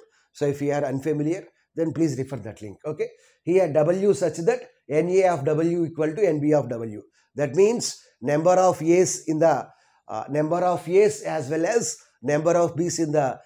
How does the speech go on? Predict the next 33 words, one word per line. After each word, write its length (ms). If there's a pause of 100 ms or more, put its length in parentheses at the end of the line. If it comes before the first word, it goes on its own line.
(100)
string 320
must 240
be 80
equal. 400 (320)
So 220
let 200
the 80
string 280
is 220
A 260
A 20
B 200
B. 140 (380)
So 160
number 260
of 180
A's 220
are 140
two, 180
number 240
of 180
B's 220
are 180
two. 160 (400)
So 140
let 180
the 100
string 260
is 180
B 240
A 80
B 240
A. 60